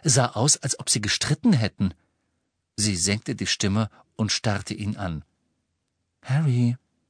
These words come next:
alles okay mit dir?“ Harry wusste nicht, wo er anfangen sollte. Aber es spielte keine Rolle. In diesem Moment fiel etwas Großes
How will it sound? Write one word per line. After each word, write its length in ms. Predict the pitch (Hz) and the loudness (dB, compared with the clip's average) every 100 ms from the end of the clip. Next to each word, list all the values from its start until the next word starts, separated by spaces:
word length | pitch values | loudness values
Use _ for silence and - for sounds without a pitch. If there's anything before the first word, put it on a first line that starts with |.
| _ _ _ _ _ - | _ _ _ _ _ -4
alles 260 | 139 160 - | 0 0 -2
okay 380 | 196 - 127 | -4 0 2
mit 240 | 117 135 165 | 4 2 0
dir?“ 320 | 170 202 262 _ _ _ _ _ _ _ _ _ _ _ _ _ _ | 2 2 0 _ _ _ _ _ _ _ _ _ _ _ _ _ _
Harry 360 | 98 92 107 123 | -2 0 0 0
wusste 340 | 120 - 120 | -2 -2 -2
nicht, 320 | 123 131 - | -2 -2 -4
wo 100 | 120 | -2
er 180 | 120 139 | -2 -2
anfangen 500 | 135 160 - 85 80 | -4 -6 -6 -8 -6
sollte. 440 | 85 78 82 82 - _ _ _ _ _ _ _ _ | -8 -10 -12 -18 -20 _ _ _ _ _ _ _ _
Aber 180 | 120 127 | -6 -2
es 100 | 113 | -2
spielte 320 | - 107 95 | 0 -2 -4
keine 200 | - 113 | -6 -4
Rolle. 320 | 104 139 117 - _ _ _ _ _ _ _ _ _ _ _ | -2 -2 -6 -10 _ _ _ _ _ _ _ _ _ _ _
In 160 | - 107 | -2 2
diesem 260 | 127 160 | 4 4
Moment 380 | 156 139 147 165 | 4 4 2 0
fiel 300 | - 147 151 - | -4 -4 -4 -8
etwas 360 | - 131 - | -6 -2 -2
Großes 600 | 101 107 135 175 160 - | 0 -2 0 0 2 0